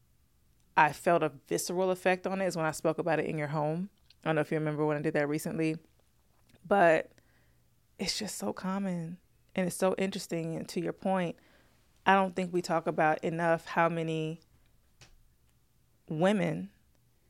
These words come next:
engage in this type of abuse, because when we get down to talking about the facts, and the facts of childhood sexual abuse in black families actually surprised me, but only fourteen percent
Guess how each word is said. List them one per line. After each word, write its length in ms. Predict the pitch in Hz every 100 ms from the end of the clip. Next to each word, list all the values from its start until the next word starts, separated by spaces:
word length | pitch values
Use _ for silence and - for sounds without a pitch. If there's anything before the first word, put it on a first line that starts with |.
| _ _ _ _ _ _ _ _ 196
engage 400 | 180 165 165 170
in 60 |
this 120 | 156
type 220 | - 160 156
of 120 | 151
abuse, 380 | 147 180 190 -
because 320 | 147 156 156
when 160 | 147
we 100 | 160
get 240 | 165 160 160
down 220 | 156 151
to 100 | 151
talking 360 | - 151 160 156
about 340 | 156 156 -
the 60 | -
facts, 360 | 170 180 -
and 160 | - 151
the 40 |
facts 420 | - 185 220 - -
of 240 | 160 151 -
childhood 300 | 160 165 -
sexual 280 | - - 151
abuse 180 | 151
in 80 | 147
black 180 | 147 160
families 300 | 160 156 151
actually 460 | 156 156 - 156 147 - - -
surprised 440 | - 165 180 180
me, 100 | 160
but 160 | 156 151
only 560 | 165 180 175 160 160 - - - - - -
fourteen 560 | - 180 - - 190 185
percent 460 | 165 151 175 -